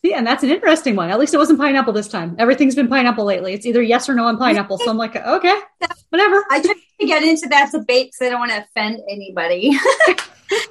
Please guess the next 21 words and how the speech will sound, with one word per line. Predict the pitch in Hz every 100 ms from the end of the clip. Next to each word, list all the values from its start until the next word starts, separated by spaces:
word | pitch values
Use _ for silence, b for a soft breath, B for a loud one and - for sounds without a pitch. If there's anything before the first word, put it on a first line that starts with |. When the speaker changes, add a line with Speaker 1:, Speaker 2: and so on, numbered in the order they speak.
| 440
Speaker 2:
No, | 269 240 -
I | 277
know | 320 466 523
I've | 285 -
seen | - 392 403
people, | 349 294
like, | 254 240
on | 226 220
Twitter | 254 311
going | 240 226 208
crazy | 247 349 427 269
about | 220 220
that, | 214 202 202
like, | 208
pineapple, | - 233 285 302 311
yes, | 240 254 311 240
no, | 254 277 269
this | 220 254 226
and |
that. | 220 226 294 339 403 - - _ -
And | 233